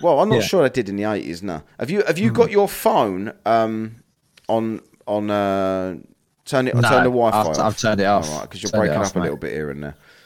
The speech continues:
Speaker 1: It's not
Speaker 2: Okay.
Speaker 1: too bad. Uh, Royal Hospital, Portsmouth, uh, a man has alleged that he's been, that he was told by a cleaner that he was abused by Sa-,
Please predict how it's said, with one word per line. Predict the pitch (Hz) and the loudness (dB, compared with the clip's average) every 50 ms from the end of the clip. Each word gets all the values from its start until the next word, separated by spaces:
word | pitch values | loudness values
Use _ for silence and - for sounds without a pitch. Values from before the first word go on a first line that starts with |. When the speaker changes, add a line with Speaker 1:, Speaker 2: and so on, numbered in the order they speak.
| _ _ | _ _
Speaker 1:
It's | - _ - - | -20 _ -10 -6
not | 85 82 | -6 -6
Speaker 2:
Okay. | - - - | -4 -4 -4
Speaker 1:
too | 82 73 65 | -4 -4 -4
bad. | 64 60 60 - - _ _ _ _ _ - | -6 -8 -10 -12 -14 _ _ _ _ _ -2
Uh, | 78 98 92 76 | 0 0 0 -2
Royal | 113 127 147 151 156 151 147 147 | 0 2 6 6 8 8 8 6
Hospital, | 127 147 143 135 - - 117 117 139 | 6 4 2 2 0 -2 -2 0 0
Portsmouth, | - - 147 143 131 - - - - 117 117 113 110 - - - - - - | 0 2 2 0 0 -2 -6 -6 -2 -2 0 0 -2 -4 -8 -14 -18 -12 -6
uh, | - 92 95 95 95 - | -2 0 2 2 2 0
a | - 92 | -2 -4
man | 110 117 117 120 120 123 123 123 123 123 | -4 -2 0 2 2 4 4 4 2 2
has | 120 117 107 | 0 -2 0
alleged | 120 110 110 110 107 95 92 92 | 0 0 2 2 0 0 -2 -4
that | 98 82 | -2 -2
he's | 85 101 98 | -2 -2 -4
been, | - 101 101 98 - - - | -4 -6 -6 -6 -8 -10 -6
that | - 101 76 | -6 -4 -2
he | 92 101 | -2 -4
was | 87 101 98 92 | -4 -6 -8 -6
told | - - 123 120 117 - | -2 0 2 2 2 2
by | 113 110 107 | 2 2 2
a | |
cleaner | - - - 117 104 101 95 90 90 | 0 -2 -2 -2 -2 0 -2 -4 -4
that | 87 92 - | -4 -4 -4
he | 90 | -4
was | 95 92 90 | -4 -4 -6
abused | 98 78 85 104 101 98 95 85 - | -6 -6 -4 -2 -2 -2 -2 -4 -6
by | 95 90 | -6 -6
Sa-, | 87 95 | -4 -6